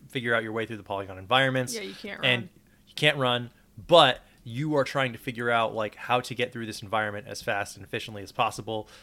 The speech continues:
Speaker 1: because eventually, after you pick up a weapon for the first time, it's like,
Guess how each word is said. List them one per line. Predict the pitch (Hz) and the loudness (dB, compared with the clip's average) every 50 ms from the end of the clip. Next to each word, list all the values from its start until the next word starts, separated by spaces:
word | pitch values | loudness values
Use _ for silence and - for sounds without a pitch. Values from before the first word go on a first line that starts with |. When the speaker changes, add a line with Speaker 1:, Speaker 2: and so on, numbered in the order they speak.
| - - - _ | -20 -20 -20 _
Speaker 1:
because | - - 101 101 | -18 -14 -12 -12
eventually, | 98 101 143 185 180 - - 123 104 104 101 101 - _ _ _ _ _ _ - | -2 0 0 0 0 -2 -4 -4 -4 -4 -6 -8 -12 _ _ _ _ _ _ 0
after | 127 147 - - | 0 0 0 -2
you | 165 143 135 | -6 -8 -8
pick | - - 139 127 - | -4 -4 -6 -2 -2
up | 123 - - | -2 -2 -2
a | 104 | -8
weapon | 95 92 107 139 165 160 - 117 104 104 | -8 2 4 4 4 4 2 -2 -2 -2
for | 101 - 110 | -8 -12 -14
the | 101 | -14
first | - - - 107 95 - - - | -14 -10 -8 -8 -8 -8 -8 -8
time, | - 104 98 92 95 95 - - - - - - | -8 -8 -8 -10 -14 -16 -18 -20 -20 -20 -12 -12
it's | 110 - | -6 -4
like, | 123 101 101 - | -2 -4 -4 -6